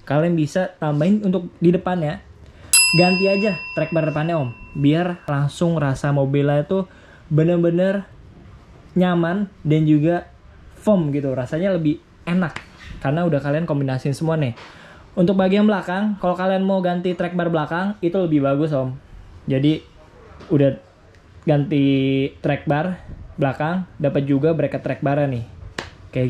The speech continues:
gitu. Ya udah, ini aku mau jelasin sedikit mengenai shocknya ya, Om. Nah, untuk shocknya sendiri, ini tuh kita pakai Falcon yang piggyback, reservoir adjustable.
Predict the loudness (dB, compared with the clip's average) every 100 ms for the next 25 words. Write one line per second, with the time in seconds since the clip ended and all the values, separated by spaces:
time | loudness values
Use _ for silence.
0 | 0 0 0 0 -2 -6 -12 -12 -2 2
1 | 2 0 -4 -20 -20 0 0 4 4 4
2 | 4 2 2 2 0 0 -2 -2 -2 -2
3 | 0 -2 0 -2 -2 -2 0 -2 -4 -8
4 | -16 -20 -18 -18 -16 -16 -16 -16 -16 -16
5 | -16 -10 -2 0 2 0 0 0 0 4
6 | 4 4 2 -2 -10 -20 -8 2 2 2
7 | -2 -4 -4 -2 -4 -4 -2 -2 -2 -2
8 | -2 -4 -4 -2 -2 -4 -20 -20 -20 -12
9 | -2 0 2 0 0 4 2 0 -12 -6
10 | 0 2 0 -2 0 0 -2